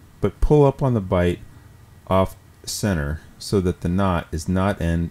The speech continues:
at the end of the bight, and dress the prusik so that the bight goes to the center and the bridge goes to the outside.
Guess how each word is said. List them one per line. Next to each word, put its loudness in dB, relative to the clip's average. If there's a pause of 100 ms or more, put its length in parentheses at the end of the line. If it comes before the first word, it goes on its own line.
(140)
at -10
the -6
end 0
of -2
the -8
bight, -4 (540)
and -2
dress 0
the -2
prusik -4 (120)
so -4
that 0
the -4
bight 0
goes 0
to -12
the -6
center -4 (260)
and -2
the -4
bridge -2
goes -4
to -18
the -6
outside. -8